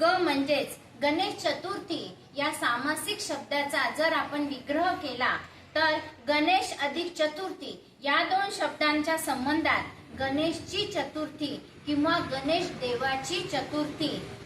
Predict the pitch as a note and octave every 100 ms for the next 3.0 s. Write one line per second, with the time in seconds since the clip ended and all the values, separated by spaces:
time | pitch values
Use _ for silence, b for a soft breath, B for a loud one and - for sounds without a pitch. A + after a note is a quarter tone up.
0 | - - F4+ G#4 E4 E4+ D#4+ C#4 C#4 D#4+
1 | D#4 - G#4 - C#4+ C#4 D4+ - C4 E4
2 | - - B3+ - C4 C#4 C#4 D4 D#4+